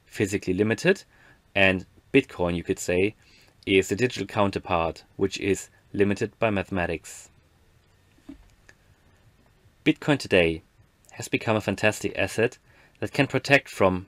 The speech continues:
potential inflation or hyperinflation of fiat currency.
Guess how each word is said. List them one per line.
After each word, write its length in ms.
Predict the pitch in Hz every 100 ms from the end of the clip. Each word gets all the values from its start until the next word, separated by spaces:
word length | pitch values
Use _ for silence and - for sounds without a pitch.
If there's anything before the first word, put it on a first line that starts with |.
| -
potential 460 | 107 - 123 - 90
inflation 580 | - 95 98 - 151 - - - _ -
or 100 | 147
hyperinflation 880 | - 110 - 87 - 90 87 101 123 _ _ -
of 100 | -
fiat 380 | - 104 90 -
currency. 640 | 95 90 85 - -